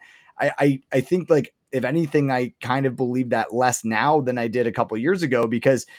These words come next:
he did go to Chicago and he finally started to produce, and we kinda thought he was coming back to, or turning into what he was always meant to do. And, and now he's two years removed from that. And, um, and, and I feel like it's not from a lack of opportunity. I feel like he's gotten to play with some pretty solid players there. So,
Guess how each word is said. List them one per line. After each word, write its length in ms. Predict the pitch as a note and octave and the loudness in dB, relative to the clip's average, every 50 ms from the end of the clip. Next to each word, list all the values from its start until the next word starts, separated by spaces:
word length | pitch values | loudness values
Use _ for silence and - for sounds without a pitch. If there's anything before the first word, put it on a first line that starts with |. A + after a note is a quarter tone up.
| - _ _ | -20 _ _
he 140 | - - B2+ | -4 -4 2
did 240 | - E3+ G3+ G#3 F#3 | 4 6 6 6 8
go 120 | F#3 E3 | 8 10
to 120 | D#3+ D3+ C3+ | 10 8 6
Chicago 500 | C#3 C#3+ - C#3 C3+ C3+ C3+ C3+ C#3 C3+ | 4 4 4 6 6 6 6 6 4 2
and 80 | C3 | 2
he 60 | B2+ A#2+ | 2 2
finally 320 | C#3 C#3 C3+ C3+ C3+ C3 | 2 2 2 2 0 0
started 240 | - C3+ C3 C3 A#2+ | 2 2 2 2 2
to 80 | A2+ | -2
produce, 420 | - A#2+ A#2 B2 C3 C3+ C3 B2+ - | -4 -2 -2 0 0 0 0 0 -2
and 260 | C3+ B2+ B2 A#2+ A2+ - _ _ _ _ | -2 -2 -2 -4 -8 -10 _ _ _ _
we 100 | C3 B2+ | -4 -2
kinda 200 | C#3+ C#3+ C#3+ C3+ | 0 0 2 2
thought 200 | C3 C3 C3+ C3+ | 2 2 2 2
he 60 | C#3 | 0
was 120 | C3+ B2 - | -2 -4 -4
coming 220 | C3+ B2+ B2+ A#2+ | -4 -4 -4 -4
back 360 | G#2+ A#2 A2+ A#2+ C3 - _ - | -4 -2 -2 -2 -4 -4 _ -4
to, 340 | - C3 C3 B2 A#2+ A2 - _ _ _ - | 0 2 2 2 2 0 -4 _ _ _ -6
or 120 | C3+ B2 | -4 -2
turning 300 | - C#3+ D3 D3 C#3+ C3+ | 0 0 2 2 0 0
into 220 | C3+ C#3 C#3+ C#3+ | 0 0 0 0
what 200 | C3 B2 C3+ A#2 | 0 0 0 0
he 120 | A#2 B2 C3+ | 0 -2 -2
was 280 | B2+ B2+ A#2+ - - - _ | -2 -2 -2 -4 -8 -10 _
always 320 | C3 C3+ C3 C3 B2+ A2 A#2 | -2 0 2 2 0 0 -2
meant 180 | B2+ B2+ A2+ - | -4 -6 -6 -6
to 80 | A#2+ | -4
do. 260 | A2+ D3 D#3+ D#3+ D3+ C#3+ | -2 0 2 4 4 4
And, 200 | C3+ C3+ C3 - _ - | 2 0 -4 -6 _ -6
and 100 | C3+ C3 | -4 -2
now 200 | C3 B2+ C3 B2 | -2 -2 -2 -2
he's 340 | - C#3+ C3+ A#2+ G#2+ - - _ _ _ _ _ | -2 -4 -4 -4 -4 -8 -16 _ _ _ _ _
two 140 | - - E3+ | -4 0 0
years 300 | F3 E3 E3 D#3+ C#3+ C#3 | 4 6 6 6 6 4
removed 340 | C#3+ C3 C3+ D3 E3 D#3 C#3+ | 2 4 4 4 4 2 0
from 160 | - C3+ B2 A2+ | -2 -4 -2 -2
that. 300 | G#2 G2+ G2 G2 G#2 G#2+ | -2 -2 -2 -2 -2 -4
And, 220 | G#2+ G#2+ G#2 - _ _ _ _ _ - | -4 -4 -6 -10 _ _ _ _ _ -10
um, 400 | - A#2+ A#2+ A#2 A2 A2 A2+ A2+ - _ D3+ D3 C3+ - | -6 -4 -4 -4 -4 -4 -6 -8 -8 _ -8 -8 -6 -4
and, 180 | D#3 D#3 D3+ - - | -4 -6 -6 -6 -6
and 140 | D#3 D#3 C3 | -6 -2 -2
I 80 | C#3 C#3 | -2 0
feel 200 | - F#3 F#3+ F#3+ | 2 2 4 4
like 160 | F3+ D#3 E3+ | 4 2 2
it's 180 | D#3 D3 - | -2 -2 -2
not 320 | C#3+ C#3 C#3+ D3+ C#3+ - - | 0 0 2 0 0 -2 -2
from 160 | D3 D3 C#3+ | -2 -2 0
a 60 | C3 | 0
lack 260 | B2 B2 B2 C3 - | 0 0 0 -2 -2
of 100 | D3 B2+ | -4 -2
opportunity. 680 | B2+ B2 A2+ B2 A2 - - A#2+ A#2+ B2+ C3+ D#3+ D#3+ D#3 | -2 -2 -2 -4 -6 -8 -8 -6 -6 -4 -2 2 2 4
I 80 | C3 A#2 | 2 2
feel 180 | - C3 B2+ B2 | 0 0 -2 -2
like 140 | B2+ A#2 | -2 -2
he's 140 | - B2+ G#2 | -6 -10 -8
gotten 300 | - A#2+ A2+ G#2+ A2+ C3+ | -4 -4 -2 -2 -2 -4
to 60 | B2 | -6
play 220 | - _ A#2+ A2+ A2+ | -6 _ -2 -2 -2
with 140 | A#2 A#2+ - | -2 -4 -6
some 140 | - A#2 | -8 -10
pretty 200 | A2+ - C3 A2+ | -10 -8 -8 -8
solid 380 | G#2+ - A#2+ A2+ A2 A2+ G#2+ - | -6 -2 0 0 0 0 -2 -4
players 420 | _ - A2 G#2+ G#2+ A#2 B2+ A#2+ | _ -6 -4 -4 -4 -4 -6 -6
there. 260 | - C#3 C#3 D3 E3 E3 | -4 -2 0 0 -2 -2
So, 300 | - - C#3+ C3 A#2 | -2 2 2 2 2